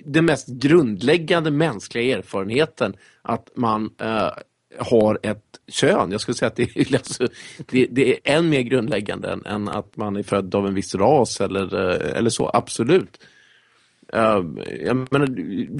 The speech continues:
det här är ju vansinne, liksom, att vi, att vi ens ska behöva sitta och, och, och liksom diskutera, eh, kring, eh,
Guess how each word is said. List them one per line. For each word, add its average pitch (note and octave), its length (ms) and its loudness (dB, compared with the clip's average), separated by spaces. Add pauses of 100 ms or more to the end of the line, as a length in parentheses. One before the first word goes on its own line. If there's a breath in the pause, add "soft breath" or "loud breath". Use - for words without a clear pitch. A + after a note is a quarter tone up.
(1200 loud breath)
det D#3+ 80 6
här D#3 100 4
är D#3+ 80 6
ju D#3 120 4
vansinne, E3 720 2
liksom, F2+ 260 -6
att G#2+ 120 -6
vi, - 140 0
att A#2+ 180 -4
vi C3+ 40 6
ens G#2 140 0
ska A2 180 -4
behöva A2 200 0
sitta G#2+ 340 -4
och, - 320 -4
och, G#2 240 -4
och G#2 220 0
liksom A2 240 -6
diskutera, B2+ 760 2 (380)
eh, G2 300 0 (300)
kring, G2 460 -2 (400)
eh, A#1+ 260 -4